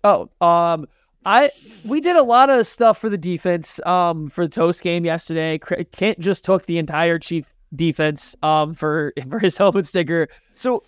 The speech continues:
let's go to the offensive side of the ball. And this one was, uh, this was a, a little bit, a little bit trickier.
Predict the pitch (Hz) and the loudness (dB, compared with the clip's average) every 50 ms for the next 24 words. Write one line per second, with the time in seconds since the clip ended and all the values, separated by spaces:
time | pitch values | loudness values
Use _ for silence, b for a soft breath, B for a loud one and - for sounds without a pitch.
0 | - _ - 254 - - - 294 320 403 381 320 240 254 285 254 247 247 - 220 | -12 _ 0 0 0 2 -2 -2 -2 -2 0 2 2 4 4 2 2 -2 -4 -4
1 | 196 - 220 208 202 180 156 190 226 226 208 190 170 180 180 202 220 - 370 415 | 0 0 2 2 2 0 2 2 4 4 4 4 2 0 -2 -4 -4 -2 -2 -2
2 | 370 233 185 170 180 220 247 254 240 214 185 190 - - 190 190 180 190 220 220 | -2 -2 0 2 4 4 4 2 0 -4 -6 -6 -4 -4 -4 -2 -2 -4 -6 -6
3 | - - - - 311 220 - - 180 190 185 208 254 311 285 330 262 214 190 156 | -6 -10 -8 -6 -6 -6 -2 0 0 0 0 0 -2 -2 0 0 0 0 0 -2
4 | - _ _ _ - 190 262 494 523 - 302 202 151 - - 165 156 - 147 147 | -6 _ _ _ -2 0 0 0 0 0 0 0 0 -2 -4 -4 -4 -4 -4 -2
5 | 151 151 170 190 | -2 -2 -4 -4